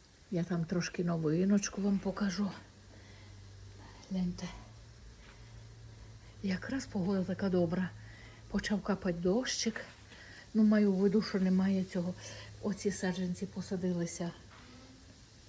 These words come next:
в травні місяці. Треба подивитися по відео, коли саме прийшли невеличкі такі. От, оці в квітні. І дивіться, що я вам кажу, новиночку.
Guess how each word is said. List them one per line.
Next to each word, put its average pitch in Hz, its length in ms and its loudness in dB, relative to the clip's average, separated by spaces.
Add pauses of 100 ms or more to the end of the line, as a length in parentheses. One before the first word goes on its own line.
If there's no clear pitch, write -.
(460)
в - 100 -16
травні 175 440 2
місяці. 202 560 0 (800)
Треба 196 240 0
подивитися 190 460 2
по 180 160 -4
відео, 196 420 4
коли 180 300 4
саме 180 380 2
прийшли 190 540 2
невеличкі 180 840 2 (840)
такі. 233 400 2 (1800)
От, 202 420 -2
оці 190 260 -2
в - 200 -8
квітні. 185 520 0 (1600)
І 196 60 2
дивіться, 185 540 2
що 196 160 0
я 180 120 4
вам 180 180 2
кажу, 180 280 0
новиночку. 185 600 4